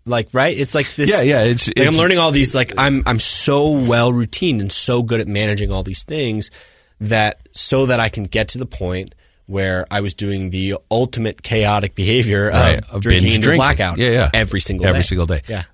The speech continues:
Speaker 2: Wow, that's interesting.
Speaker 1: Yeah.
Speaker 2: So interesting when, you know, um, and I'll, I'll just say this, even though I don't know that it's true. People that don't really understand how addiction and alcoholism work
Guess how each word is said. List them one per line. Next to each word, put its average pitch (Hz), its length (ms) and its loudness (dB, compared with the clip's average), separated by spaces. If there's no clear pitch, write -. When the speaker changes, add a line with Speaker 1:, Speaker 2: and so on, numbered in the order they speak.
Speaker 2:
Wow, 107 300 0
that's 117 280 -2
interesting. 90 560 -2
Speaker 1:
Yeah. 92 240 -6
Speaker 2:
So 165 320 0
interesting 107 500 0
when, 90 340 2
you 104 120 0
know, 90 360 4
um, 85 640 2
and 101 160 0
I'll, 104 280 0
I'll 98 120 2
just 87 300 0
say 95 280 0
this, 87 360 0
even 87 220 0
though 85 80 2
I 82 60 4
don't 82 240 0
know 85 220 0
that 82 120 0
it's 73 180 -4
true. 101 280 0
People 151 360 2
that 104 380 0
don't 139 240 2
really 117 260 2
understand 101 680 2
how 85 560 2
addiction 95 400 0
and 85 100 4
alcoholism 87 760 2
work 104 300 0